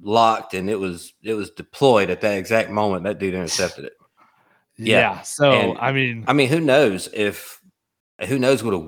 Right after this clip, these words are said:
Speaker 1: who would have won that? I think it's interesting that Ross could have, uh, that Ross actually was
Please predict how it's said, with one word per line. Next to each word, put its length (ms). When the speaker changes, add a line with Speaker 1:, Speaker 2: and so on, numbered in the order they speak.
Speaker 1:
who 140
would 100
have 100
won 240
that? 320
I 80
think 240
it's 160
interesting 540
that 140
Ross 520
could 240
have, 460
uh, 120
that 220
Ross 480
actually 460
was 340